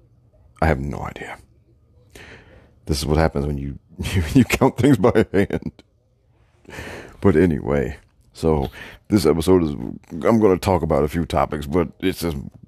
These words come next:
gonna be more or less a celebration of sorts for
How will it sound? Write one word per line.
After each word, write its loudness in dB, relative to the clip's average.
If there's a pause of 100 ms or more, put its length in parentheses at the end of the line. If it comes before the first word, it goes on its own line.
(180)
gonna 6
be 4
more 4
or 2
less -2
a -4
celebration -4
of -6
sorts -2 (1160)
for -2